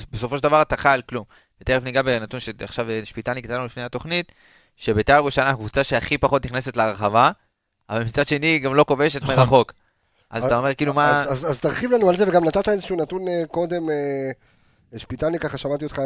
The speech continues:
Speaker 3: ב-, ב-, בהכנה, על, אה, על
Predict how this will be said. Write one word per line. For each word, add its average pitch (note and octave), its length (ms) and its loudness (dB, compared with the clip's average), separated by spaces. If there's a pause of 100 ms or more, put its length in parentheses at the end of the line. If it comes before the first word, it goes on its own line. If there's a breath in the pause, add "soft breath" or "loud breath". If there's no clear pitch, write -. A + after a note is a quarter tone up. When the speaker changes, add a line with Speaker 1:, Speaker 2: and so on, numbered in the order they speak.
(140)
Speaker 3:
ב-, A#2 60 -6 (180)
ב-, A2 180 -10
בהכנה, A2+ 540 -2 (680)
על, G2+ 200 -12
אה, G2 840 -14
על G2+ 140 -14